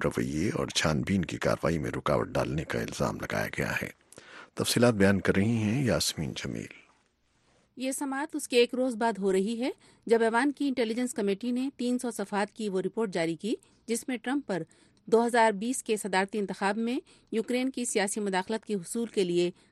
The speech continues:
Speaker 2: غلط طریقہ اپنانے اور پھر ان کے روابط کے بارے میں کانگریس کی جانب سے کی جانے والی انکوائری میں بھرپور طریقے سے رکاوٹ ڈالنے کا الزام عائد کیا گیا تھا۔ ایوان کی انٹیلیجنس کمیٹی کے چیئرمین، کیلیفورنیا کے ڈیموکریٹ رکن ایڈم شف کہتے ہیں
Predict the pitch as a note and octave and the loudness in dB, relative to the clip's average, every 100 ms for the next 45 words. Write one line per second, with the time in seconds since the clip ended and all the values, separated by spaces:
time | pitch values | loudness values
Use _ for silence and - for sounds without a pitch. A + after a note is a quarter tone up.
0 | - G3+ A#3+ - A3 A#3 A3 A3 G3+ E3+ | 0 2 2 0 -2 0 0 -2 -2 -2
1 | D#3 G#3 F#4 - - - B3 A#3+ B3+ B3 | 0 0 -2 -8 -16 0 0 2 -2 0
2 | C4 A3 G3+ B3+ B3 F#3+ F#3 G#3+ G#3+ G#3 | 2 2 2 -2 -2 0 2 0 -4 -2
3 | G3+ G3+ A#3 - G3+ F3+ F#3+ G3 G#3 F#3 | -2 -2 -4 -6 -2 0 0 -2 -6 -4
4 | F3 F3 F#3+ F#3+ F#3 F#3+ F3 F3 A3 G3+ | -2 0 0 0 0 0 0 0 2 0
5 | F3 - - - G3+ G#3 B3 B3+ A3 G3 | 0 -6 -20 -4 0 0 0 -2 0 0
6 | G#3 G3+ - G3 F#3 F#3+ G3+ F#3 F3 E3 | 0 -2 -2 -4 0 0 0 0 0 2
7 | D#3+ G3+ F3+ E3+ F#3+ F#3+ D#3+ - D#3+ D3 | 0 -2 -2 0 -2 -2 -4 -2 -2 -2
8 | C#3+ - C#3 C3+ _ _ _ _ _ - | -4 -4 -6 -6 _ _ _ _ _ -2
9 | A#3 A#3+ B3 C4+ A#3 A3 A3+ A#3 G#3+ G#3 | 2 2 2 -2 0 0 0 -2 -2 -4
10 | G3 G#3+ G3+ F#3+ F3 G3 D#4 _ _ - | -4 -6 -4 -2 -2 -2 -2 _ _ -2
11 | A3+ A3+ A#3 A#3 B3+ B3 A3 G3 G3+ G#3 | 0 2 0 0 -2 -2 -4 0 -2 -2
12 | G#3 - F#3+ F3 D#3+ _ _ - A3 A3+ | -4 -2 -4 -4 -8 _ _ -2 0 0
13 | A3+ - - F3+ E3 F#3 G#3 | -2 -6 -8 -8 -6 -4 -4